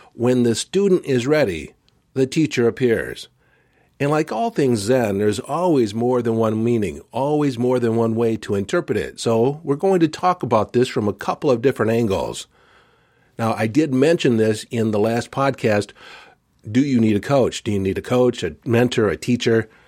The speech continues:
And part of that is being the right student, being a good student and showing up.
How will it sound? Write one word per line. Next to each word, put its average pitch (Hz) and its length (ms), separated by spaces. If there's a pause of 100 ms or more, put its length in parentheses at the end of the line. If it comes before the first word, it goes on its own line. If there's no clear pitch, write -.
(460)
And 113 360
part 160 320
of 175 100
that 85 440
is 110 220
being 123 480
the 107 100
right 107 220
student, 113 600
being 120 340
a 120 100
good 131 260
student 110 340
and 113 180
showing 98 360
up. 101 420